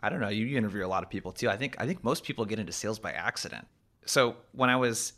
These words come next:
eighteen, going into college, and I was a very shy kid, by the way, so very shy even in high school, didn't talk to a lot of people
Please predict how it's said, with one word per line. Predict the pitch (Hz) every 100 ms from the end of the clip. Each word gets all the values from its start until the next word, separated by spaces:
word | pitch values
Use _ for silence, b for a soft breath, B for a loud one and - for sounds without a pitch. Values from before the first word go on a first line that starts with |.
| _ -
eighteen, | 165 170 - 127 113 117 -
going | 123 127
into | 127 113
college, | - 110 101 92 92 - - -
and | 107
I | 117
was | 127
a |
very | 120 107
shy | 98 - 76
kid, | - 64 -
by | 53
the | 50
way, | 50
so | - - 107 95 92 92 -
very | 110 120
shy | 113 107 101
even | 101 101
in | 90
high | 87 92
school, | - 95
didn't | 104 98
talk | - 98 -
to | 98
a |
lot | 90 98
of | 90
people | - 101 101 90